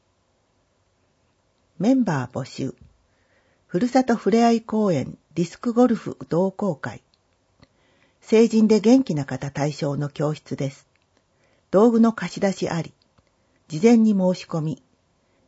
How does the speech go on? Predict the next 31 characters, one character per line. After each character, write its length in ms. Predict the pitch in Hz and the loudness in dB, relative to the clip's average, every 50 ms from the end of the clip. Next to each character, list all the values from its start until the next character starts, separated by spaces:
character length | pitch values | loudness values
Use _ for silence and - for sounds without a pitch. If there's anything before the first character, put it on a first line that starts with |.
| _ - | _ -8
詳 240 | - - 247 262 254 | -2 2 2 2 2
細 240 | 254 247 233 226 | 2 0 0 0
は 140 | 214 220 214 | 0 -2 -2
問 240 | 214 - 190 190 180 | -2 -2 -2 -2 0
い 40 | 180 | -2
合 100 | 180 170 | -2 -2
わ 120 | 165 170 | -4 -6
せ。 280 | - _ - - - _ _ _ _ _ _ _ _ _ _ _ _ _ _ _ _ _ _ _ - | -8 _ -10 -10 -10 _ _ _ _ _ _ _ _ _ _ _ _ _ _ _ _ _ _ _ -4
日 260 | 185 226 254 - 208 170 | 0 0 0 0 -2 -6
時、 220 | - 135 - - _ _ _ _ _ _ - | -6 -8 -10 -12 _ _ _ _ _ _ -6
毎 240 | 147 180 202 208 185 | -4 -2 -2 -2 -4
週 400 | - - - 190 185 175 - - _ _ _ _ _ - | -6 -8 -8 -6 -4 -6 -6 -8 _ _ _ _ _ -6
月 340 | 170 175 175 - - 220 | -6 -6 -6 -6 -6 -2
曜、 300 | 233 240 202 165 - - _ _ | 0 0 0 -2 -4 -10 _ _
水 380 | _ - - 196 214 220 214 214 | _ -12 -6 -4 -4 -2 -2 -2
曜、 280 | 226 190 143 - - _ _ | -2 -2 -2 -4 -8 _ _
金 240 | - 185 202 208 202 | -6 -4 -2 0 2
曜 220 | 226 220 185 151 | 2 0 0 -2
日 100 | - - | -6 -10
で 140 | - 110 - | -16 -18 -20
す。 180 | _ _ _ _ _ _ _ _ _ _ _ _ _ _ _ _ _ _ _ | _ _ _ _ _ _ _ _ _ _ _ _ _ _ _ _ _ _ _
場 140 | - 170 170 | -8 -8 -6
所、 280 | - - 196 - - _ _ _ _ _ _ _ _ | -4 -4 -6 -6 -6 _ _ _ _ _ _ _ _
総 280 | _ - - 226 247 240 | _ -2 0 2 2 4
合 180 | 233 240 240 220 | 4 2 2 2
福 180 | - - 233 | 0 -4 -6
祉 160 | 220 - - | -6 -6 -4
セ 140 | - 226 220 | -2 -2 -2
ン 80 | 208 196 | -2 -2
タ 340 | _ - 123 110 - - _ _ _ _ _ _ _ _ _ | _ -8 -10 -10 -12 -16 _ _ _ _ _ _ _ _ _
ー。 40 | _ | _